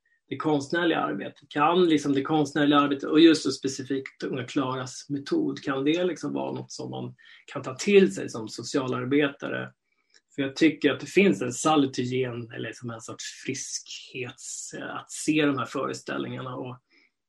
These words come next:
den metoden som de liksom jobbar med. Kan, kan man som socialarbetare ta till det till sig på något sätt i sitt arbete när man jobbar med klienter och, och så? Och även lite åt andra hållet, eh,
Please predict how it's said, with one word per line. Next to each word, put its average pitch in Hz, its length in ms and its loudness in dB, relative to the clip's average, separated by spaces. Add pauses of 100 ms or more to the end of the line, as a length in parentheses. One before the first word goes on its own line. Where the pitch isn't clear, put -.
(140)
den 139 260 0
metoden 147 680 2
som 143 200 -6
de 143 160 -4
liksom 147 200 -2
jobbar 147 360 4
med. 147 200 -2
Kan, 156 300 -4
kan 151 140 2
man 147 100 4
som 147 100 -2
socialarbetare 151 1120 4
ta - 120 -6
till 226 300 0
det 196 140 -2
till 226 260 -4
sig 123 140 -4
på 147 80 -6
något 135 180 -6
sätt 123 220 -12
i - 60 -2
sitt 196 300 0
arbete - 720 -4 (440)
när 151 60 -2
man 139 180 2
jobbar 135 200 -4
med 127 180 -6
klienter 131 640 -4
och, 135 220 -8 (1120)
och 151 100 -2
så? - 280 0 (100)
Och - 160 6
även 165 340 8
lite 151 440 4
åt 156 200 0
andra 170 280 6
hållet, 160 640 6
eh, 151 220 4